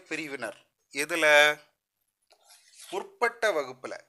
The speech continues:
எஃப் சி, ஃபார்வர்டு கம்யூனிட் க-, கிளாஸ்ல, முற்பட்ட வகுப்புல பொருளாதாரத்தில் பின்தங்கியோருக்கு பத்து சதவீதம் இடஒதுக்கீடு வழங்குவதற்கான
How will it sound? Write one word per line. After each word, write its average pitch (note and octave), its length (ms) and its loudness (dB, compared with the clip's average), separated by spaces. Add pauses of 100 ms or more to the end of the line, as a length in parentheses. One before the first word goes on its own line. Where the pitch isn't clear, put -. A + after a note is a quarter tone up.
(120)
எஃப் D3+ 280 -6
சி, - 260 -4
ஃபார்வர்டு F3 680 -2
கம்யூனிட் C#3+ 560 -14
க-, - 200 -14
கிளாஸ்ல, C3+ 440 0 (580)
முற்பட்ட F3 520 -4
வகுப்புல C#3 480 -8 (1600)
பொருளாதாரத்தில் G#3 1000 -4 (120)
பின்தங்கியோருக்கு D#3+ 920 -12 (760)
பத்து - 500 -10
சதவீதம் D3+ 720 -10 (100)
இடஒதுக்கீடு B2 800 -12 (480)
வழங்குவதற்கான C3 840 -4